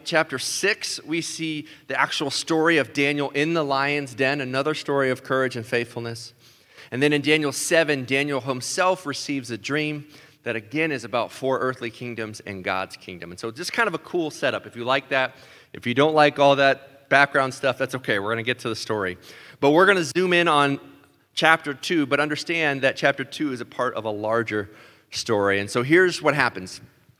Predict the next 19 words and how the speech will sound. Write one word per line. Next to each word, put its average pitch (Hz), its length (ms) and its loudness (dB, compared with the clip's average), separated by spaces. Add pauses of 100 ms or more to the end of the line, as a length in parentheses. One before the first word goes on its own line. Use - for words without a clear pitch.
(300)
King 180 240 0
Nebuchadnezzar 160 640 0 (400)
has 147 320 4
this 131 260 0
dream, 120 460 2
and 104 80 -4
he 107 60 -4
doesn't 120 320 -2
like 110 260 -2
it. - 180 -12 (680)
And 127 140 -4
so 147 120 -4
he 156 140 0
wants 170 380 2
somebody 160 440 0
to 151 200 -4
interpret 139 540 -4
the 113 80 -12
dream. 87 360 -10